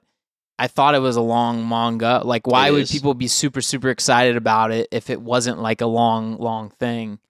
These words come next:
Speaker 2: Yeah. So, I mean,
Speaker 1: I think
Speaker 2: I
Speaker 1: it's doing better than Demon Slayer, for instance, at,
Speaker 2: I
Speaker 1: like,
Speaker 2: gotta be honest.
Speaker 1: longevity.
Speaker 2: Yeah. We, we, like I said, you know, not just the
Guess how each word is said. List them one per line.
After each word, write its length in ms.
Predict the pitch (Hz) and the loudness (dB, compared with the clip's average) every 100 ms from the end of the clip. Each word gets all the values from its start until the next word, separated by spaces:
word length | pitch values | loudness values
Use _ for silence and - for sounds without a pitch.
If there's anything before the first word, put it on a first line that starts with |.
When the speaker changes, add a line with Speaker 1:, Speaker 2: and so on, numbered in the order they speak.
| - - | -16 -8
Speaker 2:
Yeah. 400 | 104 101 92 85 - | -2 0 0 -2 -6
So, 220 | - 147 127 | -4 2 2
I 40 | |
mean, 220 | 131 127 | 2 0
Speaker 1:
I 80 | 135 | 2
think 120 | 165 | 2
Speaker 2:
I 40 | 165 | 2
Speaker 1:
it's 160 | 135 | 0
doing 280 | 131 143 131 | 0 0 0
better 220 | 123 127 127 | 2 2 2
than 140 | 120 | 0
Demon 380 | 117 135 160 160 | 0 0 0 0
Slayer, 460 | - 117 113 117 113 | 0 2 2 2 0
for 200 | 117 113 | -2 -4
instance, 600 | 113 110 - 120 131 117 | -2 -2 -2 -4 -4 -2
at, 100 | 113 | -2
Speaker 2:
I 60 | 110 | 0
Speaker 1:
like, 120 | 110 | 0
Speaker 2:
gotta 200 | 110 123 | 0 2
be 140 | 127 | 2
honest. 340 | 131 170 120 117 | 2 2 0 2
Speaker 1:
longevity. 640 | 127 131 113 113 123 151 | 2 2 0 -2 -4 -6
Speaker 2:
Yeah. 440 | 113 113 135 107 - - | 0 2 4 2 -6 -8
We, 200 | 113 123 | -4 -4
we, 220 | 113 120 - | -4 -4 -2
like 140 | 127 | -2
I 40 | 139 | 0
said, 320 | - 202 104 - _ | 2 2 2 -6 _
you 100 | 127 131 | 0 2
know, 180 | 131 - _ 113 | 2 0 _ -4
not 240 | 135 175 | 0 2
just 260 | 226 196 - | 2 0 2
the 200 | 160 | 2